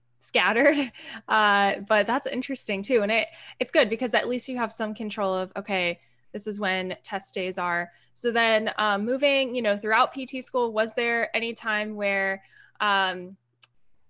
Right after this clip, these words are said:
you, uh, had to overcome other obstacles, uh, or we can shift into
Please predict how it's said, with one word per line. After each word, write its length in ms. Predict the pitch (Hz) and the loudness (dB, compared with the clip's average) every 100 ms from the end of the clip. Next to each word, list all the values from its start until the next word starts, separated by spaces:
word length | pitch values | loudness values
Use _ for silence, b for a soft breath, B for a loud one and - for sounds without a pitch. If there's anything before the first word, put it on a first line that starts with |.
| - | -20
you, 720 | 208 226 233 220 220 214 208 196 - _ _ _ 202 | -10 -2 2 2 2 2 4 2 0 _ _ _ -6
uh, 320 | 202 190 185 | 0 0 0
had 240 | 214 220 | -2 -4
to 160 | 226 - | -4 -2
overcome 520 | 220 220 247 269 247 - | -2 0 0 0 0 0
other 200 | 233 254 | 2 4
obstacles, 840 | 233 247 - 269 247 240 240 240 - | 4 2 -2 0 2 4 2 0 0
uh, 320 | 208 196 190 - | 2 4 4 2
or 560 | 208 196 185 190 185 196 b b b | 0 2 2 2 0 -4 b b b
we 100 | 233 | -2
can 220 | 254 226 | 0 0
shift 320 | 202 277 - | 2 0 0
into 480 | 269 254 254 226 208 | -2 -2 0 2 2